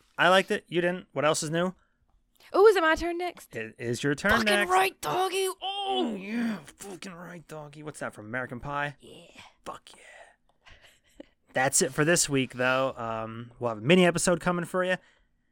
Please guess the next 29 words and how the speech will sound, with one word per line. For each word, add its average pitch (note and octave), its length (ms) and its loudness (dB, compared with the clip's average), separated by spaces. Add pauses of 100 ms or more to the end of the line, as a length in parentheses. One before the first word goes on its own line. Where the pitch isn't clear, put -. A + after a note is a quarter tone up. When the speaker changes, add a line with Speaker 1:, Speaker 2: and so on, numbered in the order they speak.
(460)
Speaker 1:
And B2+ 140 -2
remember, B2 640 4 (680)
live D#3+ 300 6
free E3 340 2
or C3 120 0
die. A2 580 2 (1080)
Speaker 2:
Rich. F#3 340 -12 (380)
Speaker 1:
What? C3 380 -2
Speaker 2:
Stop - 360 -20
stealing F3+ 520 -20
your F3 180 -16
ancestors' F3 560 -18
quotes - 380 -18
like G3 160 -20
you F3+ 80 -18
steal F3+ 200 -10
my F3+ 160 -10
jokes. F3+ 520 -14
Speaker 1:
Carolyn, E3 580 -4
I A#2+ 40 -16
don't C#3 160 -16
steal - 220 -18
your C#3+ 120 -20
jokes. - 400 -16
Speaker 2:
<laughs> - 0 -
Yes, - 220 -12
you - 60 -12
do. F#3 140 -10 (1500)
Speaker 1:
Carolyn, A#2+ 680 -4